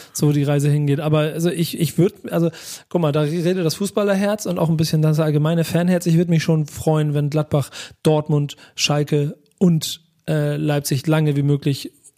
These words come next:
rund um Bayern München rumtingeln, damit wir eine spannende Saison haben. Und ja,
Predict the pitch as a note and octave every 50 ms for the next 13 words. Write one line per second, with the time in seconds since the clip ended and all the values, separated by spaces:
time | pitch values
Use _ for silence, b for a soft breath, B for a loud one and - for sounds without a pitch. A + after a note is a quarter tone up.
0 | _ _ G3 E3+ C#3+ D3+ D#3+ E3 E3 F#3+ D3+ C#3 D3 C#3 C#3 C#3+ C#3+ C#3+ C#3 -
1 | C#3+ C#3 C3+ C#3+ C#3+ C#3 - - D3+ C#3+ C#3+ C#3+ C#3+ C#3+ C#3 C#3+ C3+ - C#3 C3+
2 | B2+ - - D3+ C#3+ C3+ C3 C3 C3+ B2+ C3+ C#3 D3+ C#3+ C3 C3+ C3 C3+ D3 D3+
3 | D#3+ C#3 D3 C#3+ D3+ D#3+ D#3+ F3